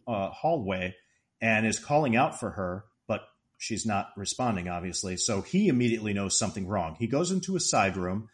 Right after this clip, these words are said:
comes out holding a gun. And I love the way the shot is framed. I would love to have a poster of this. The fact that the kitchen and the hallway are separated by one wall. It's like a divider going right down the middle of the frame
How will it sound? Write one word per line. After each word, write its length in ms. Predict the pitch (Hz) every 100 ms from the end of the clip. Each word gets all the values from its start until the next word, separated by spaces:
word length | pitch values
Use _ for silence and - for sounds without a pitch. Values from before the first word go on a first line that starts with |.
| _
comes 340 | - 165 185 135
out 240 | 101 104 - _ _ _ _
holding 640 | - 160 185 185 175 180 - _ -
a 80 |
gun. 480 | 104 113 117 82 69 - _ _ _
And 240 | 120 110 110 117
I 80 |
love 440 | 113 110 135 156 160
the 100 | 160
way 220 | 131 127
the 120 | 113
shot 420 | - - 107 104
is 100 | 107
framed. 420 | - 117 104 98 95
I 200 | 117 131
would 320 | 139 123 110
love 380 | 104 110 131 135
to 100 | 135
have 220 | 117 120
a 60 | 110
poster 480 | - 107 98 - 80
of 120 | 78
this. 400 | 85 - - - _ _ -
The 120 | 110
fact 340 | - 143 143
that 380 | 143 120 117 -
the 80 | 120
kitchen 600 | - - 208 208 208 196
and 120 | 131 123
the 40 |
hallway 420 | 107 147 151 127
are 100 | 110
separated 640 | 98 - 139 139 123 113 90
by 180 | 101
one 500 | 98 90 123 147 160 -
wall. 340 | 117 104 87
It's 140 | 87
like 100 | 110
a 60 | 110
divider 480 | 92 107 110 120 107
going 320 | - 101 95
right 320 | 104 143 175
down 220 | 147 135
the 60 | 123
middle 340 | 113 120 110
of 100 | 101
the 80 | 95
frame 400 | - - 95 80